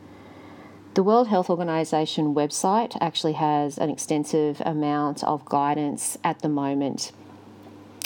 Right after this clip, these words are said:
in regards to, uh, you know, technical guidance for healthcare workers, but also for the community.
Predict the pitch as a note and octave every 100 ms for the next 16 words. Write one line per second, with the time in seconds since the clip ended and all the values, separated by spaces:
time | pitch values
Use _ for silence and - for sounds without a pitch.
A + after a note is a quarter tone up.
0 | - F3+ D#3+ E3 D3+ D3+ - - F3 D#3
1 | D3+ D3 C#3+ - C#3 C#3 C#3 C#3 - D#3+
2 | C3 - - F#3 F3+ - D#3 D3+ D3+ D3
3 | - - D3 C#3 C#3+ C3 D3 G3 - A#3
4 | A3+ A3+ A3+ A3+ A3 F3+ - D#3 - D#3+
5 | - D3 - D3+ D3 D3 D3 C#3+